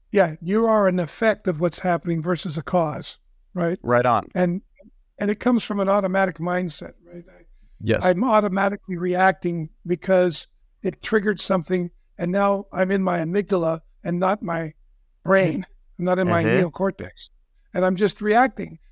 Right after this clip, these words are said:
Speaker 1: And I'm reacting to what's happening, so I'm an effect of what's happening. So
Speaker 2: Yeah.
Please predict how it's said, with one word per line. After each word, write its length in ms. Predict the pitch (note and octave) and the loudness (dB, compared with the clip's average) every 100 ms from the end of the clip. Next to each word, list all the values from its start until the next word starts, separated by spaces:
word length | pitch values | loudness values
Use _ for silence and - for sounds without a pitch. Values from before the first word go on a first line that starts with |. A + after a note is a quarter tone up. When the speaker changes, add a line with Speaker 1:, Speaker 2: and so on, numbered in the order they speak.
| _ | _
Speaker 1:
And 220 | G3 F#3 - | -2 -2 -2
I'm 180 | A3 | -4
reacting 580 | G3+ G#3+ A#3+ - G3+ F#3+ | 0 2 0 0 -6 -6
to 520 | - C4+ B3+ G3 G3 - _ _ - - | -4 0 0 0 -2 -8 _ _ -20 -2
what's 240 | G3 G3 | -2 -2
happening, 440 | - A3+ A#3+ G3+ F3+ | 0 0 2 -2 -2
so 200 | G3+ G3 | -4 -2
I'm 180 | G3+ | 0
an 80 | F#3+ | 0
effect 460 | F3 - A#3+ A3 - | -4 -2 -2 -2 -4
of 120 | D3+ | -8
what's 220 | F3+ E3+ | -6 -6
happening. 460 | F3+ G3 - E3 C#3+ - - _ _ _ _ - - _ | -6 -6 -8 -16 -18 -20 -20 _ _ _ _ -20 -20 _
So 300 | - - C#3+ | -10 -6 -4
Speaker 2:
Yeah. 220 | C3+ C3 | 0 0